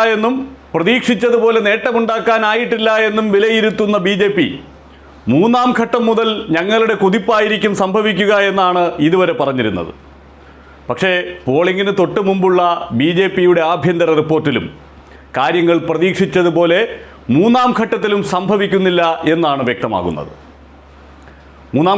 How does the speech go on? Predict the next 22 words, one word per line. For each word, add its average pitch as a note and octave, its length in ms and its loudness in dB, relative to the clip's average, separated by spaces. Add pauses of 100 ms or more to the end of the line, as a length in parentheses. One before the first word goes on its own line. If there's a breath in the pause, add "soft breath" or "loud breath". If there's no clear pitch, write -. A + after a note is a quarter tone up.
ഘട്ടത്തിൽ G#3+ 300 -2 (100)
തൊണ്ണൂറ്റിയഞ്ച് A3+ 680 2 (200)
സീറ്റുകളിലേക്കാണ് A3 800 0
തെരഞ്ഞെടുപ്പ് G#3+ 440 0
കമ്മീഷൻ G#3 400 0 (1500)
ഷെഡ്യൂൾ G3+ 340 0
പ്രഖ്യാപിച്ചിരുന്നത്. E3+ 720 0
അതിൽ G3+ 200 0
മൂന്നിടങ്ങളിൽ G#3+ 560 2
ഇപ്പോൾ G3 180 2 (100)
പോളിംഗ് F#3 300 2
നടക്കുന്നില്ല. C#3+ 420 0 (800)
ഒരിടത്ത് G3 380 0
ബി G3 120 0
ജെ G3+ 80 2 (100)
പി G3 100 2 (380)
എതിരില്ലാതെ F#3+ 520 2
ജയിച്ചു, F#3 260 2 (300)
മറ്റൊരിടത്ത് F#3 480 2 (120)
സ്ഥാനാർത്ഥിയുടെ F#3 640 0
മരണത്തെ F3 360 0
തുടർന്ന് F3 320 2